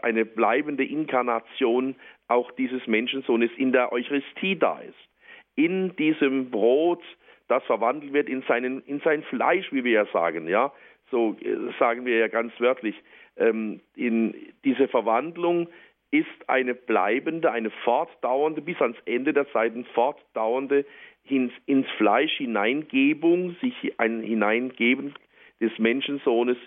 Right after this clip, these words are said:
in, äh, in das, in das Fleisch, in der, in jeder Feier der Eucharistie. Also das ist auch ein wunderbarer Gedanke, den ich immer wieder auch denke, Inkarnation nicht nur damals Weihnachten, sondern in jeder heiligen Messe gibt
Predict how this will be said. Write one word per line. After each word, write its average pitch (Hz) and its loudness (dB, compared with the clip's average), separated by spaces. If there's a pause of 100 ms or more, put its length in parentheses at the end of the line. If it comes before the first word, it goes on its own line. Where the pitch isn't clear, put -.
(120)
in, 156 2 (400)
äh, 117 6 (120)
in 123 -2
das, 113 2 (140)
in 120 -6
das 113 0
Fleisch, 98 0
in 131 0
der, 123 2
in 120 -4
jeder 107 2
Feier 95 2
der 101 0
Eucharistie. 92 -10 (440)
Also 117 4
das 135 0 (100)
ist 143 -4 (120)
auch 123 0
ein 110 0
wunderbarer 113 2
Gedanke, 107 -2 (400)
den 110 2
ich 117 -2
immer 127 2
wieder 117 4
auch - 0
denke, 123 0 (380)
Inkarnation 123 2
nicht 151 -6
nur 135 4
damals 104 -2
Weihnachten, 139 0 (260)
sondern 123 2
in 127 -2
jeder 143 4
heiligen 139 0
Messe 120 0
gibt - -6